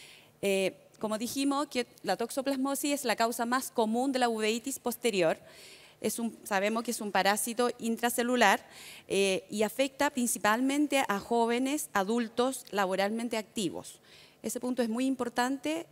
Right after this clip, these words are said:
eh, referente al tratamiento que vamos a hablar, ¿ya? Lo vamos a mencionar más adelante.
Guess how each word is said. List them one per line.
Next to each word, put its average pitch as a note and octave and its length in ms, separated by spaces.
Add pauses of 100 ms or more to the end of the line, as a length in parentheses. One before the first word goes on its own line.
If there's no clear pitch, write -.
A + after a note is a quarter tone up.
(140)
eh, F3 420
referente G3+ 680
al G3 220
tratamiento G3 720
que F#3 340 (320)
vamos F3+ 300
a F#3+ 40
hablar, F#3 260 (280)
¿ya? F3 220 (300)
Lo E3+ 100
vamos F3 180
a G3+ 40
mencionar G3 380
más G3+ 200
adelante. G3 560